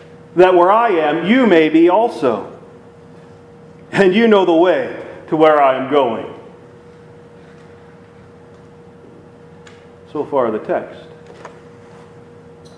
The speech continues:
Jesus describes for us today, if you will,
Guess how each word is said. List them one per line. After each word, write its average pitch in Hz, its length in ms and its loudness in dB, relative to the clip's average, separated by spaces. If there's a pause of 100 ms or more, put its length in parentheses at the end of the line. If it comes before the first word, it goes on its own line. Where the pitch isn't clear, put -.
(1900)
Jesus 202 400 0
describes 180 600 0
for - 360 -6
us - 340 -6
today, 123 420 -8 (1120)
if - 140 -16
you 127 80 -4
will, 113 380 -4